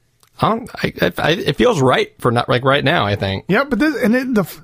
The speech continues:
Speaker 2: this isn't, like, we, when we've had these kind of light beers, we
Speaker 1: Hmm.
Speaker 2: always say that sometimes they're flavorless, and we are like, we, we downgrade them because of, this one has some flavor to it.
Speaker 1: It's got flavor.
Speaker 2: Yeah.
Speaker 1: It's one-sided again, or, or maybe two.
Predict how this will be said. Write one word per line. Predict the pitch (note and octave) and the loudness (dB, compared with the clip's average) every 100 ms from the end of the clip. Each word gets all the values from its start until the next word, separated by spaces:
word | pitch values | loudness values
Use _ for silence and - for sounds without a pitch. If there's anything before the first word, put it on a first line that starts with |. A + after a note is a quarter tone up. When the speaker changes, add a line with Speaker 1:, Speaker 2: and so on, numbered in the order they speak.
| - | -2
Speaker 2:
this | G3+ - | 0 2
isn't, | B3 G#3+ A3 - _ _ - | 2 2 -2 -6 _ _ -2
like, | G#3 - | -2 0
we, | A#3+ | -2
when | A#3+ F#3+ G#3 G#3+ | 0 0 2 4
we've | A3 G#3 | 2 2
had | F3+ F#3+ | 2 2
these | F#3+ | 0
kind | - F#3+ | 0 0
of | E3+ | 2
light | F3 D#3 | 0 0
beers, | F3+ D3+ | 0 2
we | D#3+ | 2
Speaker 1:
Hmm. | |
Speaker 2:
always | D3+ D3 | 2 0
say | F3 D#3+ | 0 0
that | D3+ D3 - | 0 -6 -8
sometimes | - D#3+ D#3 | -4 -2 0
they're | C#3+ | -2
flavorless, | C3 F#3 E3+ D#3 C#3+ C#3+ - | -2 0 0 0 -2 -4 -4
and | C#3 | -4
we | C#3 C#3 C#3 | -4 -4 -6
are | D3+ | -6
like, | C#3 C#3 C3 | -6 -8 -12
we, | - C#3+ E3 | -12 -12 -10
we | F#3+ | -8
downgrade | C#3+ E3+ D3+ E3+ D#3 D3+ D3+ | -2 0 2 0 2 0 0
them | D3 | -2
because | C#3+ C#3 D3+ | -2 -2 -2
of, | C#3+ F#3 | -2 -4
this | B3 D4+ | -4 -2
one | F4 | 0
has | D4+ - | 0 0
some | A3 | -2
flavor | - C4+ E4 - | 0 0 0 0
to | D#3+ | 0
it. | B2 B2 - _ _ _ | -2 -8 -16 _ _ _
Speaker 1:
It's | - - | -10 -4
got | A#3 C4 | -2 0
flavor. | C#3 A2 G#2+ - _ | 0 0 -2 -6 _
Speaker 2:
Yeah. | C#4+ F4 C#3+ | -2 0 0
Speaker 1:
It's | C3 G#3+ | -2 0
one-sided | B3 - C3 B2 B2 | 0 2 0 2 0
again, | A2+ A#2 D#3 - _ - _ | 0 0 -2 -6 _ -20 _
or, | D#3+ C3 - | 0 0 -2
or | - B2+ | 0 0
maybe | B2+ - F#3+ | 0 -2 -2
two. | - G#2+ A#2 | 0 0 -2